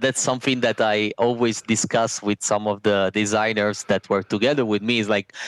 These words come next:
how can you make people play your game if it's super ugly, even if it's a prototype, <laughs> you know? Would you sit at a table with white,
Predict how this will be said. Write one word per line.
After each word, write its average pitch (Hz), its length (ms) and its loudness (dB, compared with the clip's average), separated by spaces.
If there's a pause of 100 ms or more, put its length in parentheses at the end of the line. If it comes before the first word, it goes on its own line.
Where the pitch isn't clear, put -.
(140)
how 160 160 2
can 160 260 -2
you 139 100 0
make 131 320 -2
people 117 320 2
play 139 220 0
your 120 240 2
game 120 500 0 (220)
if - 180 0
it's 135 220 -2
super 123 480 0
ugly, 107 540 -2
even 127 240 2
if 123 200 -2
it's - 200 0
a 123 40 -2
prototype, 90 680 0 (260)
<laughs> - 280 -2
you 165 100 4
know? 170 300 0 (1700)
Would 226 220 4
you 262 100 4
sit 220 260 0
at 233 80 6
a 226 80 6
table 156 460 4
with 139 220 0
white, 156 520 2